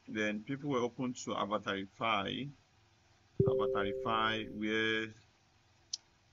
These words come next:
you can literally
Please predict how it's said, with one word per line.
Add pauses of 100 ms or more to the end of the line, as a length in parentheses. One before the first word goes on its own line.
(920)
you
can (480)
literally